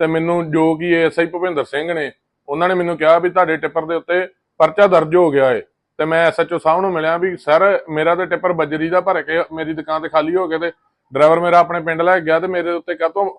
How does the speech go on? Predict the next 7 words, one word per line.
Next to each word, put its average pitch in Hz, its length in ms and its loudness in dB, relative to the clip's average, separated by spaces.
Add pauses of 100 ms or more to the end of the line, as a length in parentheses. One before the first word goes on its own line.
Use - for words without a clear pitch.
(240)
ਤੁਸੀਂ 165 180 -4
ਮਾਈਨਿੰਗ 170 320 -2
ਦਾ 190 80 4
ਪਰਚਾ 170 300 -2
ਦਰਜ 170 240 0
ਕਰਤਾ? 131 460 -2 (540)
ਤੇ - 80 -2